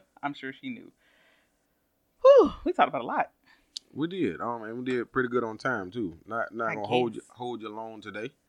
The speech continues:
Speaker 1: We kinda did, but it's okay.
Speaker 2: It's okay. It's always okay.
Speaker 1: It's, yeah, 'cause you can always pause and keep listening.
Speaker 2: Absolutely.
Speaker 1: And then you can start over. You can send it to a friend.
Speaker 2: Mm-hmm. Then
Speaker 1: You
Speaker 2: you
Speaker 1: can
Speaker 2: can
Speaker 1: have
Speaker 2: check out
Speaker 1: fun.
Speaker 2: another episode.
Speaker 1: Mm-hmm.
Speaker 2: Speaking of which,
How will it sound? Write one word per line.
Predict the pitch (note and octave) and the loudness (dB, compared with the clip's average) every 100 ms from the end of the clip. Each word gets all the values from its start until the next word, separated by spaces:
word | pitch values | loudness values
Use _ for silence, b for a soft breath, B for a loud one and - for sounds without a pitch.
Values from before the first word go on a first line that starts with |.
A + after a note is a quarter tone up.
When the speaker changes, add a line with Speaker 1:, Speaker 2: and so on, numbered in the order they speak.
| _ _ | _ _
Speaker 1:
We | G3 | -8
kinda | G3 G3 B2 A2+ | 4 4 4 -8
did, | A#2+ G2+ F#2 | -20 -16 -2
but | D#3 G#2+ | 0 0
it's | - F3 - | -2 -4 -4
okay. | F#2 - C#2+ - | -8 -14 -20 -14
Speaker 2:
It's | B2 G#2 | -10 -10
okay. | D#2+ F#2+ | -10 -12
It's | G2+ | -6
always | G2+ D2+ | -6 -6
okay. | C#2 - - | -14 -20 -18
Speaker 1:
It's, | C#3 D3 | -12 -12
yeah, | B2+ B2+ - - | -12 -16 -16 -18
'cause | - A#2+ | -18 -16
you | E3+ | -16
can | - | -4
always | C3 B2 G2+ - | 0 0 -4 -4
pause | D#3 F3 A#2+ | 0 0 -2
and | - | -6
keep | - E3+ | -16 -14
listening. | E3+ A3 - G#2+ | -10 -10 -10 -6
Speaker 2:
Absolutely. | G2 A#2+ A#2 G#2+ D3+ C#2 B1+ | 2 2 2 -4 -4 -4 -12
Speaker 1:
And | - | -8
then | F#3+ | -4
you | A#3 | -4
can | - | -8
start | - B2+ D#3 | -4 0 2
over. | D#3+ E3+ F#3 | 0 -2 -10
You | E3+ | -16
can | - | -18
send | - D3 | -10 -10
it | D3 | -10
to | F3 | -10
a | D3+ | -10
friend. | - E3 D#3 E3 E3+ F3 F3+ | -8 -4 -4 -4 -8 -8 -8
Speaker 2:
Mm-hmm. | C#3 C#3+ A2+ | -12 -10 -4
Then | A2+ | 0
Speaker 1:
You | |
Speaker 2:
you | C3 | 2
Speaker 1:
can | C3+ | 2
Speaker 2:
can | |
Speaker 1:
have | B2 | 4
Speaker 2:
check | A#2+ C3 | 6 10
out | C3+ | 10
Speaker 1:
fun. | C3+ | 10
Speaker 2:
another | A2 C3+ C3+ C#3 | 8 6 6 2
episode. | D3 C#3+ C#3 C#3+ C3 | -2 -6 -4 -2 -4
Speaker 1:
Mm-hmm. | C3+ D3+ D#3+ E3 E3+ D#3+ E3 E3+ F3+ | -6 -10 -14 -16 -14 -14 -16 -18 -18
Speaker 2:
Speaking | - - G#3+ F3 C3+ | -16 -6 -4 0 0
of | |
which, | B2 C3+ C#3 - | 2 0 -2 -12